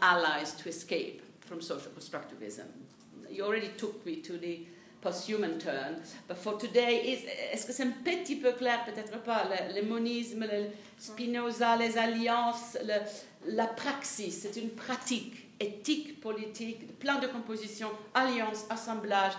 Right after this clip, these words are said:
faire quelque chose, faire le genre, de faire le genre, ne pas rester dans la revendication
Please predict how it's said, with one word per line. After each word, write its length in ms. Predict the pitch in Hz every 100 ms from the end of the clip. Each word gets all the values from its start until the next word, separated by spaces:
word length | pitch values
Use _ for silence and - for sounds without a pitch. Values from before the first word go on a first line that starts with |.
| - - -
faire 260 | - - -
quelque 220 | - -
chose, 240 | - - - - -
faire 580 | - - 202 240 196 175
le 100 | 175
genre, 380 | 175 175 160 147 139
de 120 | 269 277
faire 380 | 247 220 208 185
le 80 | 170
genre, 280 | 170 170 165 156 - - - -
ne 140 | 202 208
pas 240 | 208 208
rester 560 | 190 175 - 175 175 175 - -
dans 160 | 185 180
la 180 | 185 165
revendication 720 | 202 185 180 165 165 -